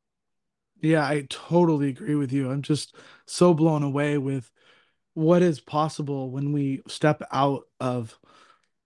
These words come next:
the, the past, you know, paradigms of time, that we can just be free to just, uh, well, man, I'm just super grateful for you, Alec. I really appreciate this,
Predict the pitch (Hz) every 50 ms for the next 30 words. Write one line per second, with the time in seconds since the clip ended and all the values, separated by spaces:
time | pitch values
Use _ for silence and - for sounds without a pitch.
0 | _ _ _ _ _ _ _ _ _ _ _ _ _ _ - 151 151 135 - _
1 | _ _ - 151 185 180 175 165 - 143 175 185 175 - 185 185 185 190 185 151
2 | 135 - - - - - - _ _ _ - _ _ _ _ _ _ - 165 160
3 | 151 143 131 - - 165 165 180 180 165 156 139 139 139 139 135 - - 120 -
4 | _ - - - - 170 180 175 156 139 123 110 104 104 104 - _ _ _ _
5 | 135 135 139 127 147 156 151 - 165 156 143 156 147 - - - - - _ _
6 | _ _ _ _ _ _ _ - - _ - 165 170 160 - - 160 160 156 151
7 | 143 131 123 - - 151 139 - 147 143 123 - - - - _ _ _ _ _
8 | _ _ _ _ _ _ _ _ _ - 143 143 135 117 107 - _ _ 147 147
9 | 139 139 139 139 143 160 175 160 180 160 - - - - - - - 190 156 160
10 | 131 - 139 147 147 - - 143 135 120 - _ - - 151 147 135 127 131 135
11 | 127 - - 151 156 151 151 151 151 143 - - 160 - - 160 147 131 151 151
12 | - -